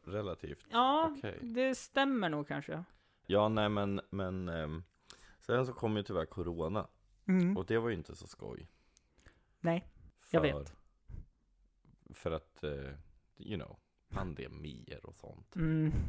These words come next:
Speaker 2: de där jävla
Speaker 1: Eh,
Speaker 2: pandemierna.
Speaker 1: men, eh, annars så är det ju på, på midsommardagen så är det en festival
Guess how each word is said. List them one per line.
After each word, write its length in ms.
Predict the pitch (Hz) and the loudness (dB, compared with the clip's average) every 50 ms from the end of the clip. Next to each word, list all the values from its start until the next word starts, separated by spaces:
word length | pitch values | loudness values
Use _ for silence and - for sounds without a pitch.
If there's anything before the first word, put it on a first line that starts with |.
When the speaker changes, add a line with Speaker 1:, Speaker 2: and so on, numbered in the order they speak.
| - - | -4 -8
Speaker 2:
de 240 | 180 160 147 147 | -10 -10 -8 -8
där 80 | 131 123 | -8 -8
jävla 440 | 123 127 127 120 120 120 - - - | -8 -10 -10 -10 -10 -10 -12 -14 -10
Speaker 1:
Eh, 40 | - | -6
Speaker 2:
pandemierna. 360 | - 80 78 78 76 85 95 | -4 -2 0 0 2 2 4
Speaker 1:
men, 200 | 101 104 107 95 | 6 6 4 4
eh, 120 | - - - - - - - _ - | 0 -4 -6 -6 -16 -20 -16 _ 2
annars 380 | - 107 110 113 123 135 139 - | 4 6 6 6 4 2 2 2
så 120 | 156 143 | 2 4
är 120 | 135 127 | 6 6
det 80 | 113 113 | 6 4
ju 520 | 113 110 110 107 104 104 101 101 101 98 92 - - - | 4 4 4 4 4 4 4 2 2 0 -2 -6 -12 -4
på, 340 | - 107 110 110 107 107 98 - - | 0 2 4 6 6 6 4 4 2
på 60 | 110 | -2
midsommardagen 960 | 110 113 107 92 82 - 95 98 98 95 101 101 101 104 107 110 120 123 147 - _ _ _ | -2 0 -2 -2 -4 -6 -4 -4 0 2 2 2 2 2 0 -2 -4 -4 -8 -14 _ _ _
så 140 | - - - | -8 -4 -2
är 60 | 95 | 0
det 60 | 92 | 0
en 60 | 92 90 | -2 -2
festival 640 | - - 95 - - 92 87 90 90 95 104 117 | -2 -2 -4 -4 -4 -4 0 0 2 2 0 -2